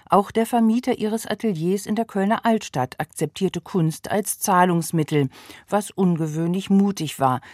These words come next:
bei einer jungen, unbekannten Künstlerin. Doch schon neunzehnhundertzweiundsechzig richtete das Amsterdamer Stedelijk Museum die erste Ausstellung mit Arbeiten von Mary Bauermeister aus. So wurde sie international bekannt.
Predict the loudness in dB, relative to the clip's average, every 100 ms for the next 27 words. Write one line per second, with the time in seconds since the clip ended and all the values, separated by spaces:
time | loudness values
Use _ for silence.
0 | -12 -2 0 0 0 0 0 0 0 -2
1 | -2 -2 -4 -4 -4 -4 -4 -4 -6 -4
2 | -6 -8 _ -20 -20 -8 0 0 0 0
3 | 2 4 2 0 2 2 2 -2 -2 0
4 | 0 0 -2 -4 -4 -6 -8 -4 -4 -4
5 | -4 -4 -2 0 0 0 -2 0 -2 0
6 | 0 0 -2 0 2 2 0 0 -2 -2
7 | -2 2 2 0 -6 -20 -12 -8 -4 0
8 | 0 0 0 0 0 -2 -2 0 2 2
9 | 0 -2 0 0 0 -2 -2 0 0 0
10 | -2 -2 0 0 0 -2 -2 -2 -2 -4
11 | -8 -12 _ _ 2 2 2 0 -2 -4
12 | -4 -2 -2 0 -2 -4 -2 0 0 -2
13 | -4 -4 -4 -4 -8